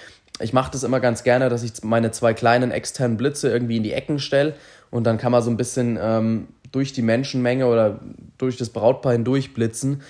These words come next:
sodass man einfach diesen Party-Effekt, diesen Lichteffekt, ähm,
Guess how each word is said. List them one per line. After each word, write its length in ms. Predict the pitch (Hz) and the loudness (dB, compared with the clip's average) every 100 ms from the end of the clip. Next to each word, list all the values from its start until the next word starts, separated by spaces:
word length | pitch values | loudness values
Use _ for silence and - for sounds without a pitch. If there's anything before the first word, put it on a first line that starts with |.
| - | -20
sodass 300 | _ 110 113 | _ 0 2
man 140 | 120 107 | 2 0
einfach 180 | 120 117 | 0 -2
diesen 300 | 117 110 110 | -6 -4 -4
Party-Effekt, 840 | 117 117 127 127 120 123 120 - | 0 0 2 -2 0 -2 -2 -6
diesen 160 | 110 | -6
Lichteffekt, 720 | 110 139 139 - - 127 127 - - - _ | -2 -2 -2 -8 0 -2 -2 -14 -20 -20 _
ähm, 440 | 110 110 110 110 | 0 2 2 0